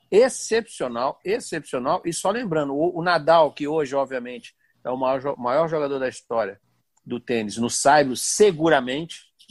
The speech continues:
no, no total a gente ainda vai ver, mas no saibro, seguramente,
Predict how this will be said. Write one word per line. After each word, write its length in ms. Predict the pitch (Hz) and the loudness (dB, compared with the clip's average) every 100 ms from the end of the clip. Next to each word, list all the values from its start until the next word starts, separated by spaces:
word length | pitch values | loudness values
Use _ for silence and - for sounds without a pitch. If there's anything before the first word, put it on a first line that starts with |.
| 139 | -12
no, 240 | 143 131 - - | -8 -8 -10 -10
no 280 | 170 165 | -6 -6
total 460 | 160 180 165 170 196 | 2 2 6 6 6
a 60 | 190 | 4
gente 180 | 190 | 2
ainda 120 | 190 180 | -2 0
vai 140 | 175 | 0
ver, 200 | 123 104 | 0 -4
mas 240 | 117 131 - - | -4 -6 -10 -10
no 200 | 156 190 | -6 -6
saibro, 420 | - 151 147 151 | 0 2 2 -4
seguramente, 840 | - 226 220 190 165 143 165 - | -4 -2 0 0 0 0 -8 -14